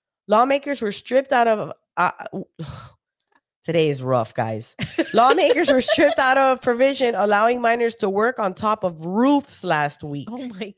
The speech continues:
Speaker 2: God.
Speaker 1: That brings the two bills closer to alignment, a further indication some form of the legislation will reach Governor Ron DeSantis, which, by the way, no longer in the race.
Speaker 2: Yeah.
Speaker 1: Pussy ass bitch.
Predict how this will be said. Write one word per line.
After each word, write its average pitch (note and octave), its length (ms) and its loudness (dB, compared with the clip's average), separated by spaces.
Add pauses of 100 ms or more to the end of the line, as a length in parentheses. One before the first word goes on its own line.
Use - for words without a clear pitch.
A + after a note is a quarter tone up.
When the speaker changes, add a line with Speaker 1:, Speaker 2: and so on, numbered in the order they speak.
Speaker 2:
God. B3+ 340 0
Speaker 1:
That A#3+ 220 0
brings E4 240 -2
the D4 80 -6
two C4 200 -6
bills A#3+ 260 0
closer G#3+ 340 -6
to F#3+ 180 -6
alignment, F#3+ 560 -2
a - 80 -8
further A#3 360 -2
indication D3+ 880 -8 (640)
some A3+ 320 -2
form F#3 280 -2
of D#3 100 -6
the D3+ 80 -4
legislation D3 840 -4
will D3 180 -4
reach G3 380 -8
Governor E3 400 -2
Ron C#3+ 260 -2
DeSantis, - 840 -10 (480)
which, D3+ 200 -10
by D#3 140 4
the C#3 100 4
way, B2+ 200 2
no C#3 160 2
longer C3 280 2
in B2 100 -2
the A#2+ 100 -4
race. D3+ 580 -2
Speaker 2:
Yeah. G3 240 -4 (140)
Speaker 1:
Pussy C#3+ 200 0
ass B2 280 0
bitch. - 480 -4